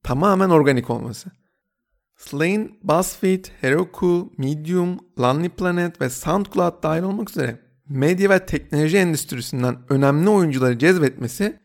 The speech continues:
Slay'in yarattığı hype'ın sürekli olarak büyümesini sağlıyor. Bu hızlı büyüme iki bin on dördün Ekim ayında ise değerlemenin bir nokta bir milyar dolara kadar çıktığı Seri D yatırım turunun yapılmasını sağlıyor.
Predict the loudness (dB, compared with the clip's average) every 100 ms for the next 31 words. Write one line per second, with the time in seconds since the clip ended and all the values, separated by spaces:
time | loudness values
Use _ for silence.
0 | _ _ _ -4 0 2 2 2 0 -2
1 | -4 -2 -4 -2 -4 -4 -8 _ _ _
2 | -6 0 0 2 4 4 4 0 -2 0
3 | 0 -2 -6 -6 -6 -8 -12 _ _ _
4 | _ _ _ _ -4 -2 -2 -2 0 0
5 | 0 0 -2 -8 _ _ -12 -8 -4 2
6 | 2 6 6 4 0 -4 -2 2 2 0
7 | -2 -4 -4 -4 -4 -10 _ _ _ 2
8 | 4 4 2 0 -2 -6 _ _ -4 0
9 | 2 0 0 -2 0 0 0 0 0 0
10 | 0 0 -2 -4 -4 -8 -6 -2 0 -2
11 | -8 _ _ -6 0 2 4 4 4 2
12 | -4 -8 -4 -2 2 2 0 0 0 0
13 | -2 -2 -2 -6